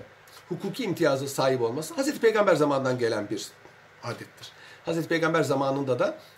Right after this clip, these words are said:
bir zina davasında bunlara kendi hukukları tatbik edilmişti. Daha sonra da Hazreti Peygamber ve ondan sonra gelen halifelerde de aynı şey cari oldu. Nitekim, e, Hasan-ı Basri'ye sormuşlar. Demiş ki,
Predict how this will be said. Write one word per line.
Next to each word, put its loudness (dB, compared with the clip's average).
bir 2
zina 4
davasında -2
bunlara -2
kendi 0
hukukları -4
tatbik -8
edilmişti. -8
Daha 4
sonra 2
da 0
Hazreti -4
Peygamber -2
ve -2
ondan 0
sonra -2
gelen -2
halifelerde -4
de -12
aynı 0
şey -4
cari -4
oldu. -10
Nitekim, -4
e, -6
Hasan-ı 0
Basri'ye -2
sormuşlar. -6
Demiş -10
ki, -6